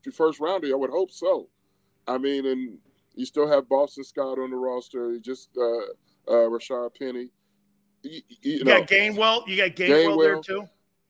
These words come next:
Speaker 1: Oh, you're still gonna do running back by committee, even though they did that last year and it worked out. Miles Sanders still had a thousand yards, but this guy's special. <laughs> I mean, he, it's not, it's still running back by committee.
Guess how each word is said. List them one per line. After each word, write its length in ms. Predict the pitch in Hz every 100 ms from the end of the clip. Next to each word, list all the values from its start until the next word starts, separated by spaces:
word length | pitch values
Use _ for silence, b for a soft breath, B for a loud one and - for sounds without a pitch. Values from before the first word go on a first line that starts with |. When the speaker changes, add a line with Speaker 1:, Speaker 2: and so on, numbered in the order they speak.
| _
Speaker 1:
Oh, 100 | 131
you're 120 | 139 151
still 160 | -
gonna 180 | 160 160
do 120 | 156
running 240 | 147 151 139
back 200 | 139 127
by 120 | 127 120
committee, 300 | 120 147 120
even 220 | 143 143
though 180 | 135 127
they 120 | 131 135
did 220 | 135 127
that 180 | 123 117
last 320 | 131 135 -
year 80 | 113
and 80 |
it 60 | 110
worked 240 | 120 113
out. 160 | 127 113
Miles 240 | 117 117
Sanders 240 | 127 123 107
still 260 | - 117 113
had 180 | 113 101 _ _ _ 104
a 40 |
thousand 440 | - 117 110 92 98
yards, 320 | 120 135 104
but 140 | 90
this 160 | - -
guy's 260 | 92 87
special. 480 | - - 107 - - - _ _
<laughs> 280 | _ _ -
I 140 | 117 110 -
mean, 120 | 170 -
he, 140 | 147 147 _ b b
it's 460 | - 127 135 139 143 -
not, 180 | 151
it's 160 | 143 147
still 220 | - 160
running 260 | 139 147 135
back 180 | 139 127
by 160 | 131
committee. 440 | 120 123 151 139